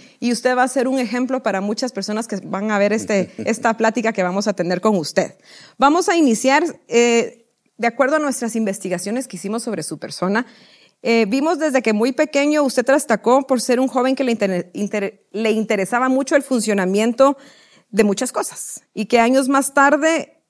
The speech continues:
Speaker 1: decidió estudiar la carrera de ingeniería. Pero tengo entendido que para lograr esta decisión, su padre fue una figura muy importante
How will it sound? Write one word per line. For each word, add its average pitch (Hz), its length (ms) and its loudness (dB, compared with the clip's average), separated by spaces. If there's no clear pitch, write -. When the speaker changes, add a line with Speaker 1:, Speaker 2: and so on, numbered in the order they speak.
Speaker 1:
decidió 214 680 0
estudiar 208 560 0
la 262 140 0
carrera 165 280 -2
de 180 80 2
ingeniería. 180 580 -2
Pero 269 240 6
tengo 320 340 0
entendido 294 1000 2
que 233 360 4
para 208 540 2
lograr 214 460 2
esta 294 220 2
decisión, 285 760 0
su - 280 -6
padre 269 320 4
fue 269 140 -2
una 254 220 -2
figura 226 340 -2
muy 240 240 -2
importante 240 800 -4